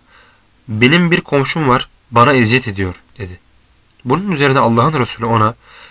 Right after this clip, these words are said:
"Evindeki eşyalarını çıkar, sokağa at." buyurdu. Adam da eşyalarını alıp yola attı. Yoldan geçenler ona eşyalarını niçin yola attığını sormaya başladı. Adam da,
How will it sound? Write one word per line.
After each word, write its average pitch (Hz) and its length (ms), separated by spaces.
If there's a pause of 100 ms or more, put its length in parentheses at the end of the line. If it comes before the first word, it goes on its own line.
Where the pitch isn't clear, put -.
(140)
"Evindeki 143 500
eşyalarını 123 560
çıkar, - 380 (400)
sokağa 135 440
at." - 360 (180)
buyurdu. 98 420 (480)
Adam 156 320
da 131 60
eşyalarını 127 520
alıp 139 240 (440)
yola 117 300
attı. - 380 (640)
Yoldan 127 380
geçenler 143 360
ona 131 340 (240)
eşyalarını 139 580
niçin 160 280
yola 127 200
attığını 120 280
sormaya 117 400
başladı. 104 400 (420)
Adam 147 300
da, 139 160